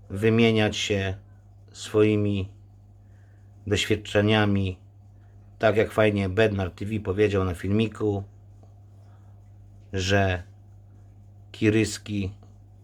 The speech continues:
nie mogą mieć ostrego podłoża. To tylko nie chodzi, że to Bednar T V, inni akwaryści tak samo wiedzą o tym doskonale. A ja tu mam podłoże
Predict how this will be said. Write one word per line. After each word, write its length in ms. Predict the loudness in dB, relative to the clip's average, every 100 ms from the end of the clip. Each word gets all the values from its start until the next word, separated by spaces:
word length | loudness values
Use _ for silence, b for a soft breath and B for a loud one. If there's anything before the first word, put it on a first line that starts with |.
| -20 -8
nie 140 | -2 2
mogą 300 | 2 2 0
mieć 540 | 0 -2 -4 -8 -18 -20 -20 -20 -20 -20 -20 -14
ostrego 480 | -12 -4 0 0 0
podłoża. 600 | -2 -2 0 -2 -2 -8 -14 -20 -20 -20 -20 -20 -20 B B B B B B -20 -20 -20 -20 -20 -20 -20 -20 -20 -20 -20 -20 -20 -20 -20 -20 -12
To 100 | -2
tylko 180 | 0 2
nie 100 | 2
chodzi, 300 | 6 4 4
że 120 | 0
to 120 | 0 0
Bednar 400 | 2 2 0 -4
T 160 | -4
V, 80 | -4
inni 420 | -4 -4 -2 0
akwaryści 520 | 0 0 0 0 -4
tak 160 | -4 -4
samo 380 | 0 0 2 2
wiedzą 380 | 4 4 2 0
o 80 |
tym 200 | -2 -2
doskonale. 720 | -2 -4 -2 0 0 0 -2 -4 -20 -20 -20 -20 b b b b b b b b -20 -20 -20 -20 -20 -20 -20 -4
A 120 | 2
ja 180 | 4 4
tu 120 | 2
mam 180 | -2 -2
podłoże 640 | -4 0 2 2 0 -2